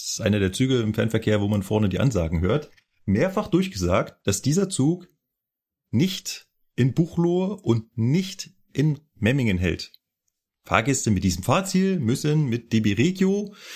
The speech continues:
nach Buchloe fahren, beziehungsweise nach Memmingen ging's nur außen rum, wahrscheinlich Busersatzverkehr und so weiter. Mehrfach.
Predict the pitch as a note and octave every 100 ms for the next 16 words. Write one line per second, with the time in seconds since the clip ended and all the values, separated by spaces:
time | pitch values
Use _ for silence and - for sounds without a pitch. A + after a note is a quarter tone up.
0 | - - _ - F#2+ F#2+ F3+ E3+ D#3 D3+
1 | D3 D3 D3 C#3 B2 A2 G#2+ A2 G#2+ G#2
2 | G#2+ A2 A2 A2 _ - F#2 A2 C#3+ A#2+
3 | A#2+ A#2+ A#2+ A#2+ - _ _ _ _ _
4 | _ _ _ - B2+ A#2 A2 G#2+ - G#2+
5 | F#2+ G#2+ A#2 A#2 A#2 - _ _ _ _
6 | _ - G2 G2+ G#2 G2+ - - _ _
7 | _ _ _ - B2 F#2+ G#2 - G#2 G2+
8 | F#2+ F#2 F2+ F2+ D#2 D2 - _ - -
9 | - - _ _ - A2+ C#3+ - - -